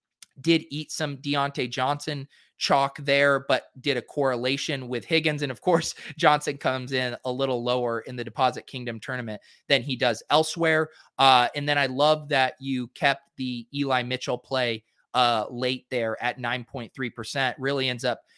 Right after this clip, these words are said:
you know, being the difference for you there, getting that massive game out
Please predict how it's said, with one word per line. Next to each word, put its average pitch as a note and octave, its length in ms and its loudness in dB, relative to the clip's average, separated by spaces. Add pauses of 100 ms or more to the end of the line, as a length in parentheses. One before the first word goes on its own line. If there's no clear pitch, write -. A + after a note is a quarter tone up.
(120)
you C3 100 -6
know, A2+ 100 -2
being C3 280 -4
the A#2+ 80 -8
difference B2 480 -2
for - 160 -8
you A#2 140 -4
there, A#2 340 0 (340)
getting B2+ 240 0
that A#2+ 220 0
massive A#2+ 520 -2
game A#2 400 -6 (100)
out A2+ 240 -2